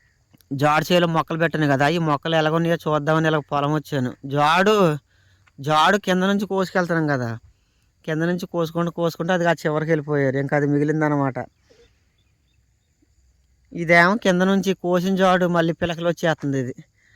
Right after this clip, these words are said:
అది అయ్యేపాటికి మళ్ళీ ఇది కోసుకోవచ్చు. నేను మొన్న మధ్య జాడు చేనుకి మయంగా గొట్టేసానని చెప్పాను కదా, ఆ గొట్టు వచ్చేసి ఇదే. ఇదేమో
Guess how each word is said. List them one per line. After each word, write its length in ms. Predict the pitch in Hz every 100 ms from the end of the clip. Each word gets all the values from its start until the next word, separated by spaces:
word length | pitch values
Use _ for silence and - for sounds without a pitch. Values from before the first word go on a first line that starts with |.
| _ _ -
అది 180 | 156
అయ్యేపాటికి 460 | 170 180 185 196 196
మళ్ళీ 160 | 220 190
ఇది 80 | 165
కోసుకోవచ్చు. 560 | 170 160 165 147 - 143 - - - - _ _ _ 160
నేను 200 | 180 180
మొన్న 320 | 180 175 175 175
మధ్య 200 | 170 190 196 170 156 - _ _ _
జాడు 320 | 131 151 165 175
చేనుకి 340 | 196 196 185 175
మయంగా 320 | 175 185 190
గొట్టేసానని 720 | 160 160 - 190 180 180 170
చెప్పాను 280 | 165 165 160
కదా, 160 | 147 160
ఆ 80 | 165 156
గొట్టు 200 | 147 180
వచ్చేసి 360 | 165 180 170 156
ఇదే. 160 | 147 - - - _ _ _ _ _ _ _ _ _ _ _ _ _ _ _ _ _ _ -
ఇదేమో 300 | 156 151